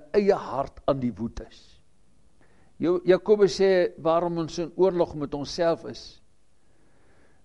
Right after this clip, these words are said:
Omdat ons in oorlog met onsself is, daarom is ons in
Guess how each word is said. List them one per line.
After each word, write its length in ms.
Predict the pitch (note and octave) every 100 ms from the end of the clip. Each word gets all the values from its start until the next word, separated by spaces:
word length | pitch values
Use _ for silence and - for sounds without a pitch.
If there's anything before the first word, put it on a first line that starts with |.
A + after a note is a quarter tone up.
| -
Omdat 320 | F3 G#3+ G#3+
ons 180 | G#3+ -
in 120 | G#3
oorlog 380 | F3+ G#3 G3+ -
met 160 | F#3 E3+
onsself 640 | F3+ - - G3 F3 C3
is, 160 | G2+ - - - - - _ - -
daarom 520 | B2+ B2 E3+ G3 F#3+ E3+
is 100 | F3
ons 200 | D3
in 100 | D3